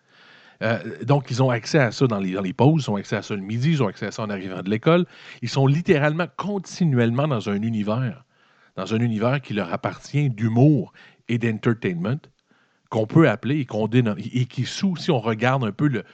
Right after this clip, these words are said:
la dénomination de ça, qui est sous la philosophie du mime. Alors,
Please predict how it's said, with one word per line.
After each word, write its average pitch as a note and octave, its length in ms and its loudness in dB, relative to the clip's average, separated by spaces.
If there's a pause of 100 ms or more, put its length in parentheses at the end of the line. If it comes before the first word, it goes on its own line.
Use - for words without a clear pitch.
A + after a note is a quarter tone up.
(240)
la F#2+ 120 -6
dénomination B2 720 0
de G#2 60 -8
ça, F3 120 -6
qui A2 140 -4
est - 20 -2
sous - 280 -4
la G2 100 -2
philosophie G#2 580 -4
du F#2 140 -6
mime. C2+ 280 -14 (460)
Alors, C3 320 -2